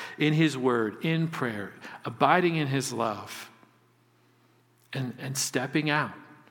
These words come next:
in obedience to do what he says.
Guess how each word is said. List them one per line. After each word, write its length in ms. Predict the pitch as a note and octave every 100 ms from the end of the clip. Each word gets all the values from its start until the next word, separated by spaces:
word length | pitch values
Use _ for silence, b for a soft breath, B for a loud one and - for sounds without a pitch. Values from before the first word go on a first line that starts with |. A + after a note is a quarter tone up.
| _ -
in 100 | C3
obedience 840 | C#3 D3 D#3+ A#2+ F2+ - - - - _ _ _ _ _ -
to 80 | C3 -
do 240 | C#3 C3
what 160 | C3 B2
he 100 | A#2+
says. 580 | - - G#2+ G#2+ -